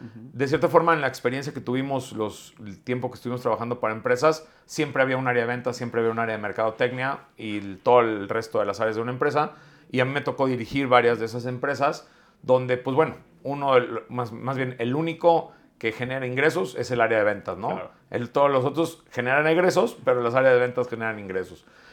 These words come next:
Speaker 2: Entonces me tocó dirigir hasta cierto punto, este, no directamente equipos de venta, eh,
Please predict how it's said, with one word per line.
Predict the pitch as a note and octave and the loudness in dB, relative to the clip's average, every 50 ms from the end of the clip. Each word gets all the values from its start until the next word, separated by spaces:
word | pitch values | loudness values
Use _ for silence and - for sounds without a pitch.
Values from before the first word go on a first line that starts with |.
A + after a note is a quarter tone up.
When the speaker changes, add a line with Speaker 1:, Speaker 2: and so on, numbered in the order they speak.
| - | -20
Speaker 2:
Entonces | _ - D3+ D#3 | _ 0 2 2
me | D#3+ D#3+ | 2 2
tocó | D#3 E3 D#3 - E3 E3+ | 2 0 6 10 10 10
dirigir | F3 F3 E3 E3 E3 - F3+ F3 F3 E3 D#3 - - - - | 10 10 6 2 -2 -4 0 2 2 2 0 -2 -10 -6 -2
hasta | - A#2+ - - B2+ | -2 -2 0 -2 -2
cierto | - D3 C3+ C3 - - | 0 0 0 0 -2 -4
punto, | - C#3+ D3 D3 C3 D3+ D3 D#3 D#3 D#3 - - _ _ _ _ _ _ | -4 -6 -6 0 4 6 6 6 4 0 -8 -20 _ _ _ _ _ _
este, | - - A#2 A2+ - - - A2 A2+ | -4 -4 -4 -4 -4 -6 -4 -4 -2
no | B2 C3 C#3+ D#3+ D#3 | -2 0 0 2 2
directamente | D#3+ D3 C#3+ C#3 - F3+ D3 D3 C#3+ C3+ D3+ | 4 2 2 0 0 -2 -2 -2 -6 -8 -10
equipos | C3 - D3 B2+ C3+ C#3+ C#3 | -10 -10 -12 -8 -6 2 4
de | D#3+ | 4
venta, | E3 F3 E3+ D#3+ D#3 D3+ F#3+ B3 - - _ _ | 4 4 2 0 -2 -2 -4 -4 -10 -16 _ _
eh, | - A2 A2 G#2 G#2+ G#2+ G#2 G#2 G2+ - | -6 -4 -4 -4 -2 -4 -4 -6 -8 -10